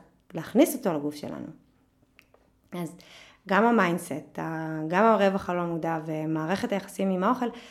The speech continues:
שלושת אלו הם, אה, דברים ברמה המנטלית, ברמת המחשבה וברמת התודעה. והדבר הרביעי והאחרון בתוך המשוואה הוא התנהגותי, והוא הקשבה. הקשבה היא תוצאה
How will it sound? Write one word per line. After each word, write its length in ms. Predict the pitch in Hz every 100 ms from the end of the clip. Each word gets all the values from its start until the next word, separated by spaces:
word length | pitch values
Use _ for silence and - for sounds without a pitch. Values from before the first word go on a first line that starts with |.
| - _
שלושת 480 | - - 220 226 226
אלו 340 | 214 214 220 -
הם, 340 | 170 165 160
אה, 240 | 165 160 151
דברים 380 | 160 175 190 185
ברמה 320 | 156 156 160
המנטלית, 800 | 160 156 196 190 160 156 - - -
ברמת 300 | 160 160 156
המחשבה 540 | 151 - 165 190 254 175
וברמת 400 | 160 151 156 156
התודעה. 440 | - 147 - 226 294 - - - - - _ _ _ _ -
והדבר 440 | 165 170 180 214 226
הרביעי 540 | 226 214 190 180 202
והאחרון 600 | 202 180 170 196 220 165 - - _ -
בתוך 260 | 190 190 185
המשוואה 360 | 180 175 247
הוא 420 | 233 180 170 165 - 185
התנהגותי, 720 | - 180 156 160 - 262 - - - - - _
והוא 560 | 175 180 170 208 226 226
הקשבה. 460 | 196 - 175 160 175 - - _ _ _ _ _ _ _ _ _ _ _ _ -
הקשבה 400 | - - 170 208
היא 440 | 269 277 254 226
תוצאה 380 | 233 - - 202